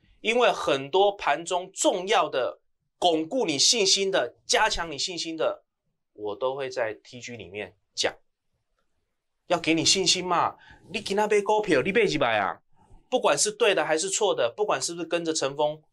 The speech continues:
来操作股市的，看到股票大跌，看到大盘大跌，你要的是什么？你要的是有人给你正确的一个观念，正确的一个看法，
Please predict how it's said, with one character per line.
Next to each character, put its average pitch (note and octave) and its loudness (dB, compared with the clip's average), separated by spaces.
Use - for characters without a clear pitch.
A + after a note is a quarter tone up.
来 B2+ 2
操 F3 2
作 F3 -2
股 A2 -10
市 D#3 0
的， G2+ 0
看 G#3 2
到 G#3 2
股 B2+ -6
票 F#3 4
大 F3+ 4
跌， A#2 -2
看 G3 -2
到 F3+ 4
大 E3+ 2
盘 A2+ -8
大 D#3 4
跌， F#2+ -10
你 A#2 -18
要 D3+ 4
的 B2 -2
是 - -6
什 B2 -6
么？ D2 -14
你 A#2+ -12
要 F3+ 4
的 B2 0
是 C#3+ 0
有 A#2 0
人 A2 -6
给 D3 2
你 B2 -8
正 F#3+ 0
确 D3+ 0
的 A2+ -2
一 B2+ -8
个 B2+ -4
观 E3 -2
念， C#3+ -6
正 F#3 2
确 E3 0
的 A#2 -2
一 B2+ -14
个 B2 -2
看 D3+ -2
法， - -4